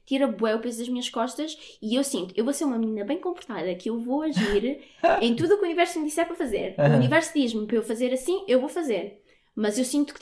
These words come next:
Speaker 1: tipo, a pressão não tá em mim. E houve um momento específico, eu disse, "Ok, vou entrar com este mindset a fazer esta série." Houve um momento específico que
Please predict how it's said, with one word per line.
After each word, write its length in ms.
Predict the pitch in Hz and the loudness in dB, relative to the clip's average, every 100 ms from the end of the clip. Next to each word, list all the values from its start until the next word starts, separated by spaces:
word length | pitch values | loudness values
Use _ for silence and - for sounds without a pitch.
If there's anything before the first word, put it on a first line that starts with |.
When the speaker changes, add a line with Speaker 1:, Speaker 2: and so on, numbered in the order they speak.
| 247 | -6
Speaker 1:
tipo, 100 | - | -4
a 80 | 226 | -6
pressão 260 | - 247 | -4 -4
não 140 | 240 254 | -4 -4
tá 140 | 254 | -4
em 80 | 240 | -2
mim. 200 | 208 185 | -4 -6
E 160 | 214 214 | -6 0
houve 180 | 262 269 | 2 2
um 140 | 262 | 0
momento 360 | 240 208 185 190 | 0 0 -4 -8
específico, 560 | - - 208 190 220 226 | -12 -8 -8 -6 -8 -4
eu 120 | 208 | -4
disse, 280 | 208 180 - - | -4 -6 -8 -12
"Ok, 240 | 196 165 180 | -12 -12 -4
vou 180 | 208 | 0
entrar 220 | 208 214 208 | 0 -2 -8
com 100 | 214 | -10
este 140 | - | -10
mindset 320 | 214 214 190 | -12 -10 -12
a 20 | |
fazer 140 | 202 190 | -10 -10
esta 180 | 190 214 | -10 -10
série." 300 | 190 180 185 - _ | -10 -10 -14 -20 _
Houve 160 | - 240 | -2 0
um 20 | |
momento 220 | 277 269 240 | 2 0 -4
específico 600 | - - 202 202 196 | -6 -6 -4 -6 -8
que 80 | - | -6